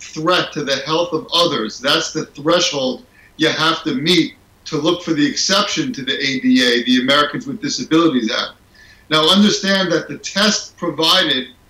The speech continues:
must actually test for an active virus. So you can't test for antibodies, 'cause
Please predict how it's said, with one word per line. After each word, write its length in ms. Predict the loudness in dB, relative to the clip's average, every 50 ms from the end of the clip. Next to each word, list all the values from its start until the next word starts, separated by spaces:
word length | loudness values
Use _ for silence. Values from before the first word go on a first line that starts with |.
| _ _ _ _ _
must 480 | -6 -2 0 0 0 0 -4 -8 -8 -2 0 0
actually 540 | 0 0 -2 -6 -4 -4 -2 0 0 0 -2
test 440 | -4 -4 -2 -2 -2 -2 -4 -8 -8
for 360 | -4 0 2 4 4 4 2 0 -2
an 160 | -4 -4 -6 -6 -2
active 540 | -2 -2 -2 -2 -2 0 0 0 -2 -4
virus. 640 | -2 0 2 2 4 2 2 0 -2 -8 -14 -18 -18 -20 _ _ _ _ _ -10
So 120 | -4 -2
you 160 | -2 -2 -2
can't 380 | -4 -4 -2 0 0 2 0 -2
test 340 | 0 0 0 2 0 -2 0
for 180 | 0 0 2
antibodies, 800 | 2 2 2 2 2 0 0 2 2 2 0 0 -2 -6 -10 -8
'cause 200 | -8 -8 -10 -10